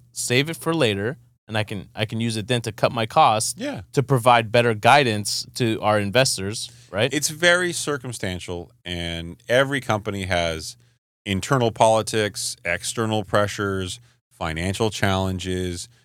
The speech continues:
Speaker 2: a different sector and business type. Remember, this all started in the mortgage industry, worked its way into the financial industry as a broader whole,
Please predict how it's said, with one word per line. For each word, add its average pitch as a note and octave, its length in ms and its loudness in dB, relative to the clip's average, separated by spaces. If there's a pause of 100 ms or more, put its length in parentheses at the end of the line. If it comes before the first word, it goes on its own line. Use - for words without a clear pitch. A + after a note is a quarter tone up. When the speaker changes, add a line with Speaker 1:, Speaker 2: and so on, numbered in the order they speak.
(200)
Speaker 2:
a E2 80 -6
different G#2 480 -2
sector G#2 440 0
and F2+ 140 -4
business F2+ 360 -6
type. F2 400 -2 (360)
Remember, F#3 240 -4
this D3+ 140 -4
all G3+ 200 0
started F3 300 -2
in C#3+ 80 -6
the B2 60 -4
mortgage B2 320 -4
industry, F2+ 600 -8
worked B2+ 240 -6
its C#3+ 120 -10
way C3+ 160 0
into A#2+ 120 -4
the G#2+ 60 -8
financial A2+ 600 -4
industry F2+ 380 -6
as E2 100 -4
a E2 60 -8
broader F#2+ 460 2
whole, E2 440 -8